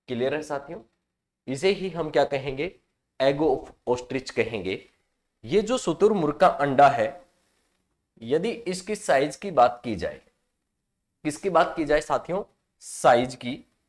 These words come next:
तो इसकी साइज भी अपने को याद रखनी है, तेरह सेंटीमीटर into सेवन पॉइंट फ़ाइव सेंटीमीटर,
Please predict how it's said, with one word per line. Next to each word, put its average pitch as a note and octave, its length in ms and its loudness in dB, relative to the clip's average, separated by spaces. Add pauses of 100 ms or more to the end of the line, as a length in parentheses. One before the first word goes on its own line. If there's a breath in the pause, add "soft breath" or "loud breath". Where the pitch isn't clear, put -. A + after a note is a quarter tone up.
(520)
तो - 300 -8 (340)
इसकी D#3+ 280 -6
साइज D3+ 460 2
भी D#3+ 480 -8
अपने C#3+ 320 0
को D3+ 140 -4
याद B2 320 6
रखनी A#2+ 300 -2
है, D#3+ 200 -10 (1080)
तेरह D#3 400 4
सेंटीमीटर C3+ 880 -2 (1700)
into C#3+ 460 0 (1120)
सेवन E3+ 560 -2
पॉइंट D#3 380 -2
फ़ाइव C3 380 -2
सेंटीमीटर, A2+ 800 0